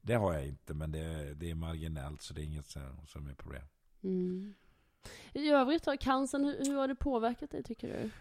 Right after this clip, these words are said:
Speaker 1: Nej, det gjorde det till att börja med, men sen är jag ju mer medveten om det. Alltså, för mig, eh, vill jag varna andra.
Speaker 2: Mm. Men har du ändrat ditt sätt att, att vara och att leva?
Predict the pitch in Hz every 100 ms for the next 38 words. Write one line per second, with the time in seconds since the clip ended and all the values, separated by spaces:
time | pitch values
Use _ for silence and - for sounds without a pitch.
0 | - - 123 110 110 117 131 143 101 101
1 | 110 139 127 92 127 127 95 90 92 110
2 | 117 120 101 107 127 135 127 110 107 127
3 | 92 82 - 131 220 101 80 87 87 -
4 | 92 95 104 101 101 101 90 87 85 -
5 | 127 123 160 160 147 127 123 120 120 -
6 | - 101 120 110 110 117 98 101 98 82
7 | 107 - - - 202 196 190 214 - -
8 | - - 247 269 262 262 254 240 240 262
9 | - - - 226 - - 214 196 208 226
10 | 233 208 - 233 202 202